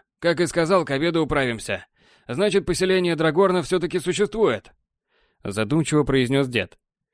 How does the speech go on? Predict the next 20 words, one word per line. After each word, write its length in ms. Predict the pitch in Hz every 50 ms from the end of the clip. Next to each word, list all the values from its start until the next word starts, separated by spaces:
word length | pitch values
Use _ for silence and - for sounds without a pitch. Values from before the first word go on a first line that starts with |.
| _ _ _ _ _ _
"Да, 280 | - 113 123 120 110 98
поэтому 440 | - 117 113 127 127 - 131 131 117
стоит 280 | - 139 131 127 117
начинать 340 | 127 123 - - 127 120 113
готовиться 520 | 113 123 113 - 156 131 117 110 - 113
к 60 | 104 139
их 120 | 127 117
размещению. 680 | 135 131 120 135 127 - - 120 104 104 98 95 90 - _ _ _ _
Рано 280 | - 123 131 139 135 135
или 140 | 131 127 131
поздно 320 | - 151 151 143 120 123
я 160 | 123 120 123
найду 260 | 123 127 127 131 151 143
тот 200 | - 117 104 113
мир, 260 | 110 104 95 - - _ _ _ _
где 260 | - 120 123 123 123
их 80 | 120 107
содержат 480 | - 135 131 127 143 147 127 131 117 120
в 20 |
резервации, 680 | 131 127 123 143 151 151 123 - - - 107 95 90